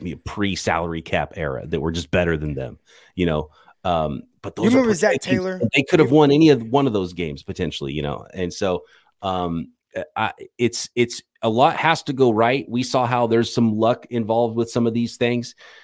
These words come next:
Speaker 1: And I think Kyle Shanahan continue to get, can continue to get better. A-, as, as long as Kyle Shanahan, and I think this is probably the worry for a lot of forty-niners fans,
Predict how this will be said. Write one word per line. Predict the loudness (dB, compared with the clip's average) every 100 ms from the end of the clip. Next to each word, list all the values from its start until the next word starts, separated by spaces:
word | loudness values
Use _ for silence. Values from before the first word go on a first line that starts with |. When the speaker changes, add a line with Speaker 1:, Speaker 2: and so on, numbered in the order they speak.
| _ -4
Speaker 1:
And | 0 0 0
I | -2
think | -2 -2
Kyle | 0 0
Shanahan | 2 2 2 2
continue | -2 0 0 0
to | -2
get, | -2 -2 -2
can | -2 -2 0
continue | -2 -2 -2 -2
to | -4
get | -2 -2 -2
better. | -2 -2 -4 -4
A-, | -2 0
as, | -2 -2 -4
as | 0
long | 2 0
as | -2
Kyle | 0 0
Shanahan, | 0 0 0 2 0
and | 0
I | -2
think | -4
this | -6
is | -6
probably | -4 -2 -2
the | 0
worry | 2 0
for | 0 0
a |
lot | 0
of | -2
forty-niners | -2 -2 0 -2 -2
fans, | -4 -4